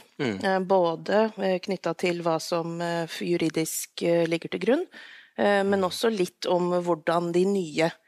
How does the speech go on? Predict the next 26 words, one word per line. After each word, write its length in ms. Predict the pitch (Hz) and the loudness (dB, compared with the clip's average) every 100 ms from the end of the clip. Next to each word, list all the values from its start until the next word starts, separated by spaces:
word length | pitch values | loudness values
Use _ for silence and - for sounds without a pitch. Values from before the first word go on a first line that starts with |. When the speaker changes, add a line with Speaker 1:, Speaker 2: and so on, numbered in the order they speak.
| - - _ | -20 -20 _
Speaker 2:
eh, 220 | 185 180 - | 4 4 2
utfordringene 960 | 170 - - 165 156 - 160 165 185 - _ - | -4 -8 -2 -2 -2 -4 -4 -2 -4 -4 _ -4
Speaker 1:
Mm. 220 | - 175 | -2 0
Speaker 2:
gjenspeiler, 920 | 175 165 165 - - - 165 165 180 - | 2 2 0 -4 -2 0 0 0 -2 -2
Speaker 1:
Mm. 60 | - | 0
Speaker 2:
eh, 380 | 180 175 170 170 | 2 2 0 0
dette 280 | 175 - - | -2 -2 -2
regimet. 460 | 160 170 156 160 - | -2 -4 -6 -8 -6
Speaker 1:
Mm. 140 | 160 104 | -4 -2
Speaker 2:
Så, 140 | - 180 175 175 175 | -2 0 2 2 0
ehm, 260 | 175 170 - _ - | -2 -8 -10 _ -2
Speaker 1:
Ja. 100 | 135 - - | 0 0 -2
Speaker 2:
vær 80 | 202 | -2
så 100 | 185 | -2
god. 140 | 185 180 - - | -2 -4 -10 -10
Mm. 140 | 214 180 | -6 0
Speaker 1:
For 180 | 143 127 | 2 4
å 40 | |
ta, 300 | 131 123 123 - _ 123 | 6 6 6 -2 _ 2
eh, 500 | 120 117 113 113 113 - _ _ - | 4 6 6 4 2 -4 _ _ -2
en 180 | 117 110 | 0 0
veldig 480 | 104 123 113 113 113 | 2 4 4 2 0
kort 360 | - - - - | -2 -4 -10 -6
innføring 680 | 98 90 95 87 87 80 78 | -4 -2 -2 -2 -4 -6 -6
i, 260 | 95 95 | -2 2
eh, 140 | 92 | 2